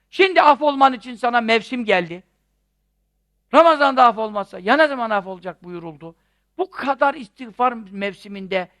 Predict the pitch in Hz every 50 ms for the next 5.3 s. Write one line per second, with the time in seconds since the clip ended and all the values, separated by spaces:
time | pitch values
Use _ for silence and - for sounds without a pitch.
0 | _ _ _ - 294 294 - - 330 381 - - 285 254 240 214 202 202 196 175
1 | _ - 190 185 180 165 _ 165 _ - 180 170 - - 170 151 _ _ _ _
2 | _ _ _ - - 277 277 262 233 214 202 196 190 156 170 170 156 - - 233
3 | 240 233 220 226 208 208 202 202 196 202 196 196 185 180 175 - 175 165 - -
4 | 170 165 185 202 208 185 185 165 - 175 165 165 170 160 165 156 151 - - 151
5 | 165 160 - - 110 - _